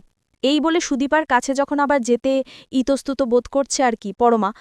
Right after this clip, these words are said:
তখন পরমার হাতটা ধরে অভ্র তাকে ভেতর নিয়ে যায়। তো অভ্র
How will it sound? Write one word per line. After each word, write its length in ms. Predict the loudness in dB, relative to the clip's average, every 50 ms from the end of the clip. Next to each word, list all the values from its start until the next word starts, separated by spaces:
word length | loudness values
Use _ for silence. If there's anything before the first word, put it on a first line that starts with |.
| -20 -20 -14 -6
তখন 180 | -2 0 0 0
পরমার 380 | 2 2 2 2 4 2 2 0
হাতটা 380 | 0 0 -2 -2 -2 -2 -2 -2
ধরে 220 | -2 0 0 2 4
অভ্র 240 | 4 4 2 2 -2 -2
তাকে 220 | -2 -2 -4 -2 -2
ভেতর 300 | -2 -2 0 -2 -2 -4
নিয়ে 240 | -4 -4 -6 -6 -6
যায়। 200 | -8 -10 -14 -14 _ _ _ _ _ _ _ _ 0
তো 20 | 2 2
অভ্র 200 | 4 4 2